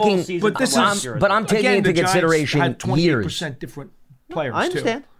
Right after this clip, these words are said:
Speaker 3: It's a
Speaker 2: I
Speaker 3: different
Speaker 2: understand.
Speaker 3: team, different year. I'm, I'm not, I'm not willing to do that, and that's why I laugh at the people who say,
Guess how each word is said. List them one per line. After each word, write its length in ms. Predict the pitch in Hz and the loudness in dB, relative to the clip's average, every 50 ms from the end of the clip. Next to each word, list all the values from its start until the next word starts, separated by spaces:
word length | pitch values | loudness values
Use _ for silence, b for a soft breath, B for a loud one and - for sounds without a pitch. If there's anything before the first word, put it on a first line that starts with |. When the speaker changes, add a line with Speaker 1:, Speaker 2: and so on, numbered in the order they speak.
| b b b b - | b b b b -12
Speaker 3:
It's 120 | 147 131 | -10 -6
a 40 | - | -4
Speaker 2:
I 60 | 135 | -2
Speaker 3:
different 260 | 170 202 - 233 208 170 | 0 2 2 2 2 2
Speaker 2:
understand. 60 | 170 | 0
Speaker 3:
team, 260 | 202 202 185 185 175 | -2 -2 -2 -4 -4
different 340 | 127 - 180 - - 170 160 143 | -4 -4 -2 -2 -2 -2 -4 -4
year. 260 | 135 127 - - - - _ - - - - - - - | -6 -8 -10 -12 -18 -20 _ -20 -20 -20 -20 -20 -10 -6
I'm, 220 | 135 151 160 170 - | -4 -4 -2 -4 -4
I'm 280 | - 156 175 180 180 | -4 -2 -2 0 0
not, 360 | 180 175 170 170 165 - - - - | 0 2 0 0 -2 -6 -10 -8 -4
I'm 160 | 147 160 165 | -4 -2 0
not 240 | 165 160 156 - 160 | 0 -2 -2 -4 -4
willing 300 | 151 143 151 151 147 131 | -6 -4 -4 -4 -4 -6
to 100 | - 143 | -8 -8
do 220 | 120 - 143 139 135 | -6 -4 -4 -4 -4
that, 220 | 123 127 131 131 | -6 -8 -10 -10
and 100 | 127 143 | -8 -6
that's 200 | 151 160 156 - | -4 -4 -4 -4
why 160 | 156 160 156 151 | -6 -4 -4 -4
I 180 | 147 151 151 | -4 -4 -4
laugh 420 | 147 147 151 165 170 170 165 160 - | -6 -4 -2 0 0 0 0 -2 -6
at 80 | - | -12
the 60 | - | -14
people 320 | 127 - 143 139 - - 123 | -12 -10 -10 -10 -8 -8 -8
who 80 | 131 | -8
say, 380 | 123 - - 156 143 135 131 123 | -6 -6 -8 -6 -6 -8 -8 -10